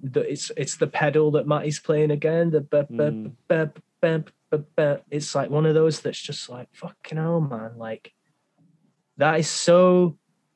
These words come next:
Speaker 1: simple, but so effective. And yeah, I'm sure other bands of days gone by have used that kind of, those kind of features, but bloody hell. And, uh, Now Everybody's Dead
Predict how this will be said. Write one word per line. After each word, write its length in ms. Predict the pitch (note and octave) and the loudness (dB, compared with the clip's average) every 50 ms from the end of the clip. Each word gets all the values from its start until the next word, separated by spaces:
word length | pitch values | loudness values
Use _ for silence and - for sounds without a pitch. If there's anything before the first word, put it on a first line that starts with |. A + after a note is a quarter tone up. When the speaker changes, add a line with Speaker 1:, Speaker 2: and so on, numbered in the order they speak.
| _ _ | _ _
Speaker 1:
simple, 560 | - - - - E3 E3 D#3+ - - D3+ B2+ A2 | -14 -6 -2 0 2 2 2 2 0 0 0 -2
but 140 | A#2 G#2 | -4 -6
so 340 | - - - - - C#3 C3+ | -6 -8 -6 -4 -2 -2 -2
effective. 600 | C3+ C3+ - C#3 B2 - - - A#2 G#2+ - _ _ _ _ _ _ | -2 -4 -4 -6 -6 -6 -8 -10 -10 -10 -10 _ _ _ _ _ _
And 160 | - C3+ D3+ E3+ | -2 0 4 4
yeah, 220 | F#3+ F#3 F3+ F3+ | 4 6 4 4
I'm 100 | E3 E3 | 4 2
sure 400 | D3+ - - E3 D#3 D#3 D#3 D#3+ - | 2 2 4 4 4 4 4 4 2
other 160 | D3+ D3 D3 | 2 2 0
bands 340 | C3+ C3+ C3+ C3+ C#3 C3 B2+ | 0 0 -2 -2 -2 -6 -8
of 100 | A#2 - | -6 -4
days 220 | C3+ C3 C3 B2 | -2 -2 -2 -4
gone 180 | - - A#2+ A#2+ | -6 -8 -8 -6
by 220 | A2+ A#2 A#2 A#2+ | -6 -6 -6 -6
have 140 | B2 A#2 - | -6 -6 -6
used 200 | A#2+ A#2+ A#2+ - | -6 -6 -6 -6
that 160 | C3 - - | -10 -10 -10
kind 180 | - C3 B2+ B2 | -10 -10 -10 -8
of, 140 | A#2 - - | -10 -8 -6
those 160 | B2+ B2 - | -8 -8 -6
kind 160 | - - B2 | -6 -8 -8
of 80 | A#2+ - | -8 -8
features, 440 | - - B2+ A2+ - - A#2 A2 - | -8 -6 -6 -6 -6 -8 -10 -12 -10
but 240 | - - G#2+ F#2 - _ _ - - - - - _ _ _ _ _ | -8 -8 -8 -8 -10 _ _ -20 -20 -20 -20 -20 _ _ _ _ _
bloody 360 | - C3 C#3+ D3 C3+ B2+ A2+ | -2 0 2 2 2 0 -4
hell. 320 | A2+ A#2 A#2 A#2 A2 - _ _ _ _ _ _ _ _ _ _ _ _ _ _ _ _ _ - | -4 -6 -8 -10 -12 -14 _ _ _ _ _ _ _ _ _ _ _ _ _ _ _ _ _ -4
And, 260 | B2 A#2+ A#2+ A#2+ A#2+ | -2 -2 -2 -2 -2
uh, 320 | A#2+ A#2 A2+ A2+ A2 G#2 - _ _ _ _ _ _ _ _ _ _ - | -4 -4 -4 -4 -6 -8 -10 _ _ _ _ _ _ _ _ _ _ -2
Now 200 | C#3+ D3 D#3+ E3 | 2 2 4 4
Everybody's 580 | D#3+ D3+ C#3+ D3+ C3+ C#3+ C#3 C3+ B2+ A#2+ A2+ - | 4 4 2 2 2 2 2 0 0 -2 -4 -4
Dead 320 | - A2+ A#2 A2+ G#2 - | -4 -4 -4 -4 -6 -10